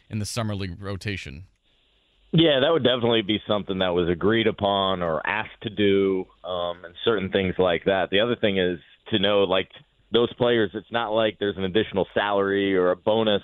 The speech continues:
Speaker 2: for taking part in this. The only thing they're getting is per diem, transportation, meals to, you know, those sorts of things. Now, in terms of the roster, like, will they actually play in the game? I think that we'll see. I ca-, I wouldn't expect more than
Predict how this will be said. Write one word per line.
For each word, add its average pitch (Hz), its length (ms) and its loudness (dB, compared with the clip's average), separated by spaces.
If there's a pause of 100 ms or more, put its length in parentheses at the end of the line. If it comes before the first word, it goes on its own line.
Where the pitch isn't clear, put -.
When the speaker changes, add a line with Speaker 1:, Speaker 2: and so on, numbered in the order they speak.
Speaker 2:
for 101 120 -2
taking 95 400 -2
part 98 260 0
in 80 140 -2
this. 67 240 -14
The 98 100 2
only 113 160 2
thing 104 240 -4
they're 104 160 2
getting 101 400 2
is 87 140 0
per 87 160 -2
diem, 92 600 2
transportation, 101 920 -2
meals 107 280 2 (100)
to, 90 140 -4 (100)
you 110 100 0
know, 95 160 2
those 107 260 4
sorts 98 220 0
of 82 100 -4
things. 87 320 0 (420)
Now, 113 440 0 (280)
in 160 100 -6
terms 220 200 0
of 156 60 2
the 127 80 4
roster, 107 480 -2
like, 113 180 -2
will 120 220 2
they 123 180 4
actually 113 480 -4
play 110 280 -4
in 107 80 -2
the 98 100 0
game? 98 440 0
I 101 160 2
think 107 200 0
that 107 220 2 (140)
we'll 113 360 0 (260)
see. 87 340 2
I 95 240 0 (120)
ca-, - 160 -6
I 117 100 0
wouldn't 127 300 2
expect 101 500 -4
more 101 260 2
than 87 340 -2